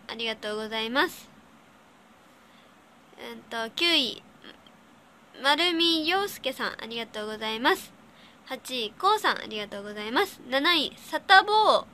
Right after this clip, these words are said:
あと、イオリングさん、ありがとうございます。六位、マサさん、ありがとうございます。五位、五位、ようちゃん、ありがとうございます。四位、カンヌさん、ありがとうございます。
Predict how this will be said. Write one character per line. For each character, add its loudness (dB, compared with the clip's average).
あ 0
と、 -2
イ 0
オ 2
リ 2
ン 0
グ -2
さ -2
ん、 -12
あ -10
り -6
が -6
と -12
う -12
ご -10
ざ -6
い -6
ま 0
す。 -14
六 -4
位、 -2
マ 4
サ 2
さ 0
ん、 -10
あ -12
り -10
が -6
と -12
う -10
ご -10
ざ -10
い -10
ま -2
す。 -14
五 -6
位、 -8
五 4
位、 4
よ -2
う -4
ち 0
ゃ 6
ん、 -8
あ -8
り -4
が -8
と -6
う -6
ご -10
ざ -2
い -4
ま 0
す。 -16
四 0
位、 -6
カ 4
ン -2
ヌ -4
さ 0
ん、 -8
あ -12
り -8
が -6
と -12
う -8
ご -8
ざ -10
い -8
ま -2
す。 -16